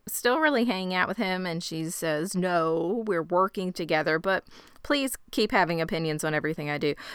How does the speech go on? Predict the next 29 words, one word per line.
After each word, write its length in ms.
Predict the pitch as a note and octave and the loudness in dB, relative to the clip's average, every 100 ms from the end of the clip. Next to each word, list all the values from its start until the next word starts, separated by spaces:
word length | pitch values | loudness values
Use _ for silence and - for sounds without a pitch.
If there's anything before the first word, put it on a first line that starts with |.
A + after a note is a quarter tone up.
| - | 2
Maybe 260 | A#3+ D#4 D4 | 4 6 6
I'll 140 | G#3 | 6
text 420 | - G#3+ - - | 2 -2 -2 -2
you 160 | F3 D#3 | 0 0
whenever 480 | D#3+ E3 E3+ F3 F3 | 0 2 2 4 2
I 80 | |
make 220 | E3 E3 E3 | 2 0 -2
a 40 | |
decision." 520 | D3+ D#3 D#3 D#3 D#3 | -2 -2 -2 -2 -2
And 200 | - E3 | -2 -2
as 160 | D#3+ E3 | -2 -2
she 120 | E3 | 0
walks 260 | D#3+ D3+ D#3+ | 0 0 -2
away, 160 | - | -6
she 140 | F3+ D#3+ | -4 -6
sends 280 | - D#3 E3 | -6 -8 -6
him 120 | D3 | -6
a 80 | D#3 | -4
text 240 | C#3+ - | -6 -2
about 200 | C#3 E3 | -4 0
how 280 | C#3+ - E3+ | 0 0 -4
she's 240 | - D3+ | -10 -10
going 240 | - - - | -8 -8 -8
to 60 | |
pee. 240 | - - - - - - | -10 -10 -12 -20 -20 -8
Ted 240 | - E4+ E4 | 2 4 4
and 120 | C#4+ | 0
his 160 | C#4+ - | -2 2
son 440 | G3+ F#3+ F#3+ | 4 4 2